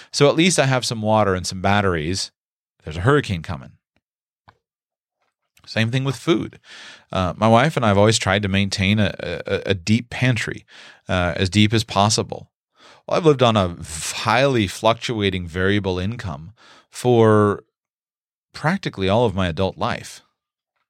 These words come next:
And there were a lot of times where when my income was very small, and it would be small for extended periods of time, where I'd find myself taking a great amount of comfort at the fact that we didn't have to go to the grocery store.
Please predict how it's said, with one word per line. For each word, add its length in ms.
And 120
there 80
were 80
a 40
lot 180
of 80
times 460
where 560
when 180
my 160
income 380
was 160
very 220
small, 440
and 80
it 40
would 100
be 80
small 400
for 260
extended 500
periods 340
of 80
time, 580
where 220
I'd 180
find 200
myself 400
taking 320
a 60
great 240
amount 220
of 40
comfort 380
at 60
the 60
fact 280
that 80
we 60
didn't 100
have 80
to 80
go 80
to 60
the 80
grocery 380
store. 360